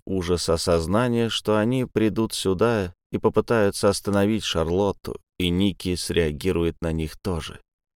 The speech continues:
«Ты убил нас всех». Априкот опять зазвонил.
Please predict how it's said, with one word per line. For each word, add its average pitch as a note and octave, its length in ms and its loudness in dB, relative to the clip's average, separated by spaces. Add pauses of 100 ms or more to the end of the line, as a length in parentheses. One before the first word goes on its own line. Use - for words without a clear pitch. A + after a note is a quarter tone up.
(1080)
«Ты A#2+ 120 0
убил G#2 380 2
нас G2+ 240 0
всех». - 480 -8 (2000)
Априкот G2 640 4
опять G2+ 280 6
зазвонил. E2 560 2